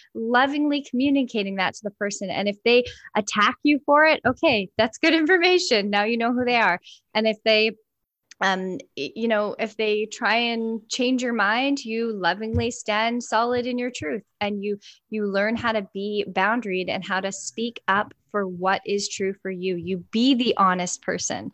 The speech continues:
instead of being the one who also is muddling communication and not being clear with what you want and not being clear with who you are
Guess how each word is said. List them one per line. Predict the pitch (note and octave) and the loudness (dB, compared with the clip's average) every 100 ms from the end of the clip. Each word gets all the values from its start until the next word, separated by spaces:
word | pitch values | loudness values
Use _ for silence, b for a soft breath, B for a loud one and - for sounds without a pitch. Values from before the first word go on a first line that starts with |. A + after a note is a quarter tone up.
| B B _ | B B _
instead | G#3 G3+ - A#3 B3 | -2 -2 0 2 4
of | A#3+ A3+ | 6 4
being | G#3+ G#3 G#3+ | 4 4 4
the | G3+ | 4
one | F#3+ G3 | 4 4
who | G3+ - | 2 2
also | G#3+ A3+ B3 - G3 F3+ - | 4 6 4 2 4 4 2
is | G3 F#3 | 0 0
muddling | F#3+ F#3+ G3 F#3+ F#3 | 0 2 2 0 -2
communication | F#3 F#3+ F#3 F3+ F#3 F3 - F3+ F3 | -4 -2 -2 -4 -2 -2 0 -2 -2
and | - F#3 F3+ | -4 -4 2
not | F#3 E3+ | 2 2
being | G#3 F#3+ | 0 -2
clear | - G3 F#3+ | 0 0 0
with | F#3+ | 0
what | F#3+ F3 | -2 0
you | F#3 | 0
want | F3+ F3 E3+ | 0 0 -2
and | F#3+ F3+ | -6 0
not | F3+ F#3+ | 0 2
being | G#3 G3+ | -2 -4
clear | - G3 | -4 -4
with | F#3+ - | -4 -4
who | F#3+ | -4
you | F#3 E3+ | -2 0
are | E3+ | -2